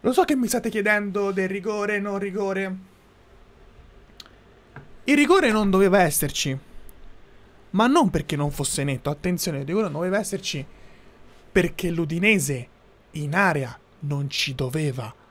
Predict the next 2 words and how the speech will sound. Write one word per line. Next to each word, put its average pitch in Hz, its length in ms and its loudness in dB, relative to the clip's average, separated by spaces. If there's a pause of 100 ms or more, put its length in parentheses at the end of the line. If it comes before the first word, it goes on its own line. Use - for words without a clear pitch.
(480)
arrivare. 165 720 6 (1200)
Quello 143 840 2